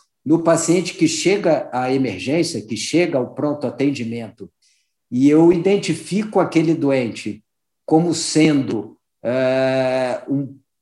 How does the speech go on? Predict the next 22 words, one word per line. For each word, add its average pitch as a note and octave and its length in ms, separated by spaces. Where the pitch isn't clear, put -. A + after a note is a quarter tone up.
potencial D#3+ 1000
portador C#3 760
de A#2 140
cirrose B2+ 600
hepática, B2 760
né? D3 220
Há E3 160
indícios C#3 580
clínicos, C3+ 840
ou C3 160
esse D#3 220
paciente D3+ 540
já C#3+ 200
lhe D#3+ 120
informa C3 840
que B2+ 140
ele D#3 140
é C#3 40
portador B2+ 580
de A#2 80
cirrose A#2+ 480
hepática, B2+ 760